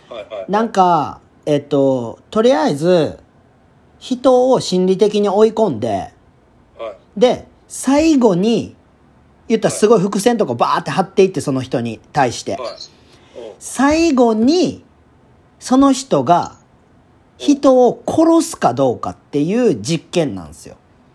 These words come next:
Speaker 1: うん。うわ、あれみたいやな。昔あった。
Speaker 2: だからほんまに、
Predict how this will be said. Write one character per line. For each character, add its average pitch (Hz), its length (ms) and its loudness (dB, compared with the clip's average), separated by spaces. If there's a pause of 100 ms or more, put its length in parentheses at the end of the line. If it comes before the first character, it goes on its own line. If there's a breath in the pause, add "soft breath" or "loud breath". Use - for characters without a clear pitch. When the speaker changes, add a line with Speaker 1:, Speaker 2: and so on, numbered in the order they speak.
(1200)
Speaker 1:
う - 20 -18
ん。 117 60 -12
う - 20 -8
わ、 117 220 -4
あ 123 80 -6
れ 139 100 -8
み 139 120 -20
た 117 180 -6
い 101 80 -14
や 90 80 -12
な。 92 260 -18 (420)
昔 101 380 -12
あ 95 60 -8
っ - 40 -14 (160)
た。 92 100 -14 (300)
Speaker 2:
だ 214 140 2
か 190 80 -2
ら 131 60 -6
ほ 233 240 0
ん 269 180 2
ま 277 120 0
に、 294 300 -6